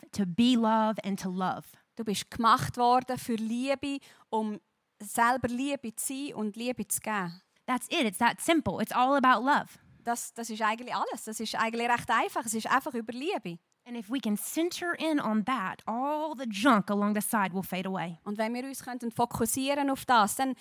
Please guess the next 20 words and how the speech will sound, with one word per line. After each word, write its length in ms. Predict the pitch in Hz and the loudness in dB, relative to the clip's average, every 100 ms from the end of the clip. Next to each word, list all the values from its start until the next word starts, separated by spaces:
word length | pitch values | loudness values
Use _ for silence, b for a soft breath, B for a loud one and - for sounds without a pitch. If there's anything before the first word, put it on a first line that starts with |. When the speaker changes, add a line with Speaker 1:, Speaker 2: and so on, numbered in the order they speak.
| b | b
Speaker 2:
wird 200 | b 226 | b 2
all 180 | - 262 | 6 4
das 160 | 254 220 | 4 2
andere 360 | 220 254 233 - | 2 0 -2 -4
Zeug 320 | 233 226 - | -4 -4 -4
wird 140 | 208 _ | -8 _
wegfallen. 680 | 180 190 - 180 160 165 165 - | 0 0 -2 -4 -4 -4 -8 2
Speaker 1:
No 160 | 262 | 4
one 160 | 262 254 | 6 4
can 120 | 247 | 4
ever 220 | 240 226 | 4 4
hurt 180 | 240 427 233 | 2 0 0
you 80 | |
again. 420 | 170 143 117 202 - _ | -2 -2 -4 -6 -12 _
Speaker 2:
Und 180 | 208 208 | -4 0
niemand 300 | 277 403 339 | 2 2 4
kann 140 | 285 | 4
dich 80 | 269 | 4
mehr 160 | 262 247 | 0 0
verletzen. 600 | 247 233 370 - - | -2 -2 -2 -4 -4